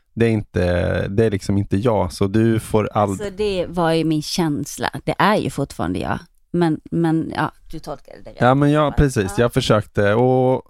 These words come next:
Speaker 1: det har faktiskt under tre år, när du har de, eh, går igenom de perioderna, så jag har alltid gått tillbaka till den meningen. Eh, ja, men det här är inte Jessica, det här är, det här är någon som tar över dina hormoner, och du blir inte riktigt dig själv.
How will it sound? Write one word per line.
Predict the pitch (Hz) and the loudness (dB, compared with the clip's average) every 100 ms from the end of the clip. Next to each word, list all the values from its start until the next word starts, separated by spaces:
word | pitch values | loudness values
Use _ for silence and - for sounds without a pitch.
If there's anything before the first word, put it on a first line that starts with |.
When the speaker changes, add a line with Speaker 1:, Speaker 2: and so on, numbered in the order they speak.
| - | -12
Speaker 1:
det | 127 135 147 151 | -4 2 4 4
har | 131 120 110 104 | 2 2 4 2
faktiskt | - 101 - 95 92 - | 0 -2 -2 -4 -4 -2
under | 98 92 | -2 -2
tre | - 95 92 | -2 0 2
år, | 90 90 - _ | 0 0 -4 _
när | 101 98 | -4 0
du | 98 95 | 2 2
har | 98 147 123 | 2 2 2
de, | 98 95 90 92 | 2 4 2 -2
eh, | 98 92 92 95 | -4 -4 -4 -4
går | 98 98 | -2 0
igenom | 101 127 120 | 0 2 2
de | 95 | 0
perioderna, | 92 95 90 92 90 _ _ _ _ _ - - | 0 0 0 -2 -4 _ _ _ _ _ -20 -14
så | - | -8
jag | - | -4
har | |
alltid | 113 117 | -2 0
gått | 117 - | 0 0
tillbaka | 120 117 - | 2 2 2
till | 107 | -2
den | 101 | 0
meningen. | 95 92 92 92 - _ _ _ _ _ _ | 2 0 0 -2 -6 _ _ _ _ _ _
Eh, | 101 | -4
ja, | 104 101 104 | 0 0 2
men | 110 117 | 2 4
det | |
här | 127 120 | 4 2
är | |
inte | 98 92 | 2 2
Jessica, | 98 104 - 92 95 92 | 2 2 -2 -2 2 2
det | 92 | 2
här | 98 98 92 | 2 2 2
är, | 90 87 90 92 95 - 98 98 | 2 2 0 0 -2 -2 -2 -2
det | 104 | 0
här | 104 98 | 2 2
är | |
någon | 98 104 98 95 | 2 2 2 0
som | 98 95 | -2 0
tar | 98 | 0
över | 107 113 110 | 0 0 0
dina | 104 98 | 2 2
hormoner, | 95 101 110 127 123 123 | 0 2 2 2 2 2
och | 113 101 98 | 2 2 0
du | 98 95 | 2 0
blir | 90 92 | 0 0
inte | 87 92 | 0 -2
riktigt | 92 95 - | -4 -4 -4
dig | 92 | -4
själv. | 120 135 135 | -2 -2 -2